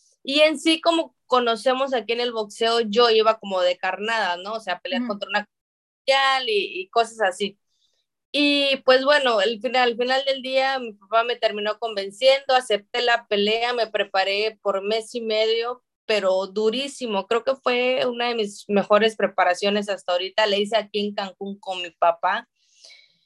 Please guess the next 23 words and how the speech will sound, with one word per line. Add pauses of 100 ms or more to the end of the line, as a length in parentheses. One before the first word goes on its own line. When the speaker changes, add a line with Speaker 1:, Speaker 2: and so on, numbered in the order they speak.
(420)
Speaker 1:
Y,
bueno, (260)
se
hace
la
pelea
aquí
en
Playa
del,
cerca
de
Cancún,
en
Playa
del
Carmen, (300)
y
esa
pelea
yo
la
gané